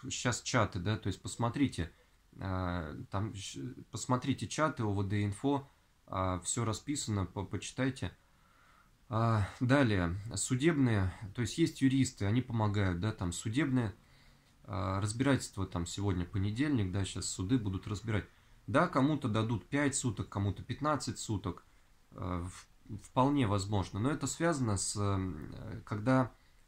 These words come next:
а, и-, идет неподчинение и, а, угроза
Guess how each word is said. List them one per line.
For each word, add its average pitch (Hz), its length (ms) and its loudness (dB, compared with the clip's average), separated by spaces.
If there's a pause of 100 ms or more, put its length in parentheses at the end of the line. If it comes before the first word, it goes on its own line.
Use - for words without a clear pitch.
(160)
а, 92 360 -2
и-, 110 260 -2
идет 117 380 2
неподчинение 110 920 2 (140)
и, 104 340 0 (260)
а, 76 260 -10 (1120)
угроза 113 720 4